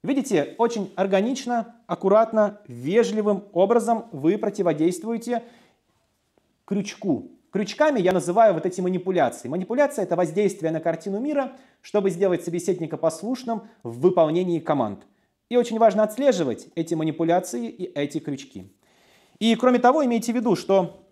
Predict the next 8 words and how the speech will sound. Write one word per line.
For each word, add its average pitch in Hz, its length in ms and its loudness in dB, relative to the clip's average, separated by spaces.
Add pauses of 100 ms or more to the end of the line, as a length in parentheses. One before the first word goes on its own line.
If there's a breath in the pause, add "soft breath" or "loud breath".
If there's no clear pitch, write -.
(540)
вы 175 100 -2
можете 214 300 0
практиковаться 202 1000 0 (100)
в 160 360 2
самостоятельном 180 680 0
формате, 170 500 2
в 156 80 -2
электронном, 285 520 4